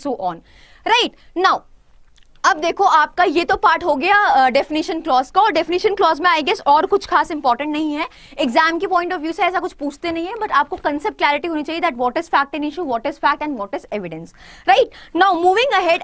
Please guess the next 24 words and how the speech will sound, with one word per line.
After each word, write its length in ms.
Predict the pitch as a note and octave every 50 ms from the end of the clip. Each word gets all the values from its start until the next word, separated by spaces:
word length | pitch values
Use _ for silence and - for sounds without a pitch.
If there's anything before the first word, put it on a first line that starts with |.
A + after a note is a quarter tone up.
| - -
आपका 420 | D4+ D#4+ F4 E4+ - - E4 F#4+
प्रिजम्पशन। 720 | - - - F4 E4 C4 F4 F#4 F4+ F4 - G4 C4+ G3 - _ _ -
अब 80 | C4+ C4
देखो 180 | D#4+ G4 G#4+
प्रिजम्पशन 480 | A4 - F4 D4 C4+ E4+ E4 D#4+ - A4
एक 180 | G#4 G#4+ G4
इंपॉर्टेंट 480 | G4 F#4 F4 D4+ C4+ C4 C4 C#4 C#4 C#4
चीज 240 | - C4 A3 G3+ G3
है, 80 | - - _ _ _ - - _ _ _ _ _ - - - - - -
प्रिजम्पशन 420 | - F4 D#4 F#4+ F#4+ F#4+ - B4 A4+
एक 200 | A#4 C#4+ - G4+
इंपॉर्टेंट 500 | G4 F4+ F4+ D#4 C#4+ C#4 D#4 D#4+ D#4 -
चीज 260 | - B3+ G#3+ F3+ -
है। 80 | - - - _ - - - - _ _ - - - - _ _ - - - - - _ _ _ - - - - - _ _ - - - _ _ -
प्रिजम्पशन 640 | - E4+ F4 C#4 E4+ F4 F4+ F4+ - - A4+ A#4 A#4+ A4+
में 100 | A4+ A#4+
क्या 180 | - F#4+ E4+ E4+
क्या 160 | D#4 G4+ A4
आता 220 | F4 C#4 B3 - C#4+
है, 80 | D4+
इसकी 200 | E4+ - - F#4+
क्लासिफिकेशन 960 | F#4+ - - C4+ B3+ C#4+ - - F4+ C#4+ - C4+ C#4+ D#4+ D#4+ D#4+ - G#4 G4+
करी 280 | F#4+ G4+ F4+ D#4 E4 E4
है, 240 | D4+ C#4 A3+ -